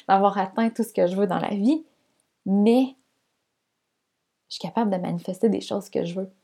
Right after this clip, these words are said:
Au lieu d'être juste, de juste réagir à ce qui m'arrive dans la vie puis de jouer le rôle de la victime. « Ah, je suis pas chanceuse, hein, ma business fonctionne pas. Ah, je suis pas chanceuse, hein. » Ah, t'es la,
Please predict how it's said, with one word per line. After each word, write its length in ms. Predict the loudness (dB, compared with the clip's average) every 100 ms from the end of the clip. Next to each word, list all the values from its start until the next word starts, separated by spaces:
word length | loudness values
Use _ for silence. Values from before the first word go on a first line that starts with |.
| _ 0
Au 80 | 4
lieu 160 | 4
d'être 380 | 6 6 4 0 -8
juste, 560 | -2 0 0 -6 -20 _ _ _ _ _ _ _ _ _ _ _ _ _
de 140 | -2 0
juste 320 | 2 0 -2
réagir 560 | 0 6 6 6 2 -2
à 80 | -4
ce 100 | -6
qui 120 | -4
m'arrive 340 | -2 0 0
dans 140 | 0 -2
la 140 | -2
vie 140 | -2 -4
puis 280 | 0 0
de 200 | 0 -2
jouer 200 | 0 4
le 60 | 4
rôle 180 | 4 2
de 60 |
la 60 | 0
victime. « 260 | 0 -4 -4
Ah, 280 | -2 0 0
je 40 |
suis 80 | -2
pas 120 | -4
chanceuse, 640 | -4 -4 -6 -4 -2 -2 -2
hein, 140 | -4 -4 -12 -20 -6
ma 140 | -2
business 480 | 4 4 4 -2 -2
fonctionne 460 | -6 -6 -6 -8 -10
pas. 80 | -16 -18 -20 -12
Ah, 120 | -8
je 80 | -6
suis 120 | 0
pas 120 | 2
chanceuse, 1080 | 2 0 -2 -4 -10 0 2 4 4 2 2
hein. » 200 | 0 0 -4 -16 -16 0
Ah, 560 | 4 6 6 4 0 _ _ _ _ _ _ _ _ _ -20 -20 _ _ _ _ -4
t'es 100 | 0
la, 200 | 0